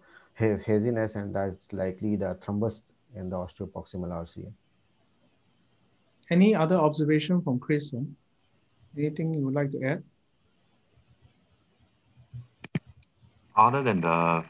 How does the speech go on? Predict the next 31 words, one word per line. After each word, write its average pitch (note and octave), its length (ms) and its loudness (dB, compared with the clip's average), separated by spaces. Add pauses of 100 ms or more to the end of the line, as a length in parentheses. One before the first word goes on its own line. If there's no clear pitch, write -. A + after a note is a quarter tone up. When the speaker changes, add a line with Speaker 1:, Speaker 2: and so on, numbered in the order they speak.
Speaker 3:
filling G2 220 4
defect F2 420 0
in D#2 140 -2
the D2 420 0 (100)
proximal E2+ 340 0
R D#2 220 8
C D#2 420 -4 (480)
A, D2 60 -8
um, D2 280 -6 (920)
I F#2 80 4
guess A#2+ 220 6
you F#2+ 60 8
always G2 160 10
have F#2 180 0
to E2+ 80 0
entertain E2+ 380 2
other E2 160 2
differentials D#2+ 600 -2
for D#2+ 100 0
the D2+ 60 -2
bridging D#2 440 0
in D2+ 160 -2
the C#2+ 420 -6
mid E2+ 220 -2
L D#2+ 140 0
A D#2 80 -4
D. D2 360 -8
So, F2+ 200 4
I D#2+ 80 4
mean, E2 280 0
um, D2+ 340 -4